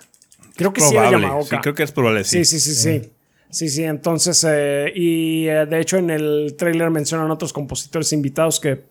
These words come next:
Speaker 1: pare-, parece que sí le, les importa mucho la música del juego.
Speaker 2: Mm.
Speaker 1: Entonces, eh, qué bueno.
Speaker 3: No, no,
Speaker 1: Eh,
Speaker 3: no, espérame.
Speaker 1: de
Speaker 3: Era, era Michiru Yamane, la de Castlevania.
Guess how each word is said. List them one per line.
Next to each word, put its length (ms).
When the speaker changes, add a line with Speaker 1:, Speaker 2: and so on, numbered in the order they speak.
Speaker 1:
pare-, 260
parece 340
que 100
sí 140
le, 480
les 360
importa 380
mucho 280
la 120
música 360
del 120
juego. 480
Speaker 2:
Mm. 140
Speaker 1:
Entonces, 440
eh, 160
qué 80
bueno. 420
Speaker 3:
No, 80
no, 100
Speaker 1:
Eh, 80
Speaker 3:
no, 100
espérame. 360
Speaker 1:
de 80
Speaker 3:
Era, 340
era 240
Michiru 380
Yamane, 360
la 100
de 140
Castlevania. 560